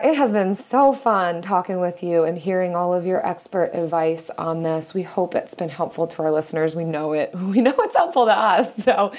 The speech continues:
where can people get more from you? We know this is just the tip of the iceberg. So what else do you have for folks if they want to hear more?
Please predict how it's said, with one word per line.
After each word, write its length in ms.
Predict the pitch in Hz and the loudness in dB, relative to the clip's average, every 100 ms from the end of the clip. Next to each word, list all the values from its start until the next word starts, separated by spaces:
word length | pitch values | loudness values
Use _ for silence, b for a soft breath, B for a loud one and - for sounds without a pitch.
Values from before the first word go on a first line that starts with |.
| B B B | B B B
where 280 | 254 277 370 | 4 6 4
can 280 | - 285 277 | 2 2 4
people 240 | 277 247 | 4 4
get 220 | 247 - | 4 4
more 400 | 214 220 226 240 | 6 6 8 6
from 400 | 240 - 196 196 | 4 2 4 4
you? 400 | 202 185 170 151 185 | 4 4 4 4 2
We 160 | 196 220 | 2 4
know 240 | 220 220 | 6 6
this 160 | 226 226 | 4 0
is 100 | 202 | -2
just 180 | 233 | 0
the 80 | 226 | 0
tip 220 | 220 208 | 0 -2
of 120 | 196 196 | 0 0
the 100 | - | 2
iceberg. 640 | 170 202 - 175 160 180 | 2 2 0 2 2 2
So 160 | - | -2
what 180 | 185 208 | 0 0
else 260 | 233 254 - | 0 -2 -4
do 100 | 214 | -4
you 100 | 190 | -4
have 420 | 180 170 160 170 | -2 0 0 -2
for 160 | 185 175 | -4 -6
folks 400 | - 165 - - | -2 -2 -2 -12
if 100 | - | -6
they 140 | 165 | -4
want 200 | 165 156 | -2 -4
to 40 | |
hear 160 | 170 160 | -6 -8
more? 320 | 156 151 156 | -8 -8 -10